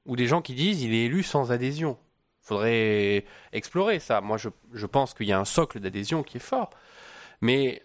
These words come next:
euh, je, je, je crois qu'on a quand même en-, il faut pas se voir plus noir que nous ne sommes. C'est-à-dire, je crois qu'on a quand même encore la chance de vivre dans un pays,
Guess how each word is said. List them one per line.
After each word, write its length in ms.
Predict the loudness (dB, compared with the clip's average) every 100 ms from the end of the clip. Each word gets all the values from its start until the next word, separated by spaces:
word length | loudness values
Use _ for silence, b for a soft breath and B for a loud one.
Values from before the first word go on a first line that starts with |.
| -2
euh, 200 | -2 -2 -8 -18 _ -20 B B
je, 140 | -6 -6 _ -4
je, 160 | -2 -2 -2
je 200 | -2 -4 _ -4
crois 180 | 2 2
qu'on 180 | 2 0
a 40 |
quand 120 | 2
même 120 | 2 2
en-, 140 | -2
il 120 | -4 -2
faut 100 | 2
pas 160 | 2
se 160 | 0 -2
voir 220 | -2 -2
plus 120 | -4
noir 280 | 0 0 0
que 80 | -2
nous 100 | -2
ne 60 |
sommes. 240 | -2 -4 -4
C'est-à-dire, 180 | -4 -4
je 60 |
crois 100 | -4
qu'on 160 | -2 -2
a 80 | 0
quand 100 | 0
même 140 | 0
encore 300 | -2 0 0
la 80 | -2
chance 340 | 0 -2 -2
de 80 | -4
vivre 260 | -6 -4 -2
dans 200 | 0 -2
un 80 |
pays, 400 | -2 -4 -2 -8